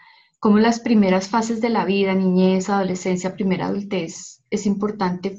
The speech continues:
fortalecer el ego, el yo, ¿sí? Tener un sentido de identidad,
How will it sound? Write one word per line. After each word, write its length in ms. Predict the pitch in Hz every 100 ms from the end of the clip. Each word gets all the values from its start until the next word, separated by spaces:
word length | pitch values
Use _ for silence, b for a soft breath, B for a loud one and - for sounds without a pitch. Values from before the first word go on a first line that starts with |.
| -
fortalecer 680 | 226 220 190 185 175 185 160
el 140 | 165
ego, 320 | 208 180 -
el 160 | - -
yo, 380 | 185 180 147 - _ _ _ _ _ _
¿sí? 180 | - 262
Tener 260 | 269 202 180
un 100 | 180
sentido 440 | 202 202 208 190
de 140 | 196
identidad, 1080 | 208 208 202 202 175 180 185 185 185 185 190